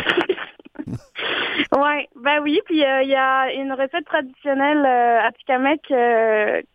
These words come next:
Speaker 2: qui a été documentée dans le cadre de ce projet-là, euh, Osekwan Minish, qui veut dire, euh, la pâte de bleuet.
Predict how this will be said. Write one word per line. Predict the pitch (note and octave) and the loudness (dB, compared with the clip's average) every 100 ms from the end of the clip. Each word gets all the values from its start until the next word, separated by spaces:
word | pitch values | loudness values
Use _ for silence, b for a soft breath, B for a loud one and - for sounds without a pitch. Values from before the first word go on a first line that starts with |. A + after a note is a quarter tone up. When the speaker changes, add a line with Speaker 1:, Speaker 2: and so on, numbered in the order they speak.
| - | -10
Speaker 2:
qui | B3 B3 | 0 0
a | A3+ | 0
été | A#3 C4+ | -2 -2
documentée | B3 C4+ C#4 B3+ A#3+ D4+ | -2 -2 0 2 2 0
dans | C#4+ | 0
le | C#4 | 0
cadre | D4+ C4+ | 0 0
de | C#4 | -4
ce | - | -2
projet-là, | C4 B3+ A#3 A#3 B3+ F4 - B3 A#3 A3+ | -2 0 0 2 2 0 -2 0 2 2
euh, | C4 | 0
Osekwan | C#4+ C#4 D#4+ | -2 0 2
Minish, | D#4 C#4 G#4 G#4+ - | 2 2 -2 -4 -12
qui | C#4+ | -12
veut | A#3 A#3 | -6 -4
dire, | A#3+ B3 | -2 -2
euh, | A#3 G#3+ G#3+ | 0 2 2
la | G#3 | 0
pâte | B3 A3+ | -2 -2
de | G#3+ | -4
bleuet. | G3+ G#3 | 0 0